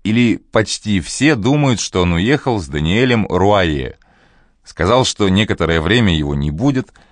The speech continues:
Некоторым он говорил о небольшой отлучке, одной из дочерей сказал «два дня, не больше». О том, куда поехал — ничего,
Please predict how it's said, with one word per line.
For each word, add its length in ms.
Некоторым 580
он 140
говорил 500
о 80
небольшой 560
отлучке, 640
одной 380
из 80
дочерей 480
сказал 500
«два 540
дня, 480
не 200
больше». 600
О 100
том, 300
куда 380
поехал — 680
ничего, 760